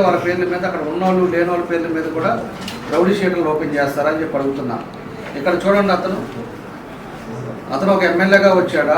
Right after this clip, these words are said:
ఒక గుండాగా వచ్చాడా అనేది చూడండి. అతని మీద రౌడీ షీట్ ఓపెన్ చేయాలి. అతని మీద చేయకుండా అమాయకులు అక్కడ లేని వాళ్ళ మీద ఎందుకు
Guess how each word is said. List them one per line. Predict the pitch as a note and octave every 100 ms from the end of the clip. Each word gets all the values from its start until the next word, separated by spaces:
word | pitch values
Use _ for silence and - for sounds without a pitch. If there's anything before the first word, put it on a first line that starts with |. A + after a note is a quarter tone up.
| G3
ఒక | F#3+
గుండాగా | E3 F#3 F#3 F#3 F3
వచ్చాడా | E3+ E3 F3
అనేది | E3+ E3
చూడండి. | E3+ F3 E3+ - - - - - - -
అతని | - G3+
మీద | A3+ A3+
రౌడీ | A3 A3+
షీట్ | A3+ A3+ A3
ఓపెన్ | A3 G#3
చేయాలి. | G#3 F3+ - - - - - - - - - - - - - - - - - - - - - - - -
అతని | - A3 A3+
మీద | A#3
చేయకుండా | A#3 A#3 A3+ A3+ G3+
అమాయకులు | G3+ A3 A3+ A3+
అక్కడ | A3+ G3+
లేని | G3 G#3
వాళ్ళ | A3 G#3+
మీద | G#3+ G#3
ఎందుకు | G#3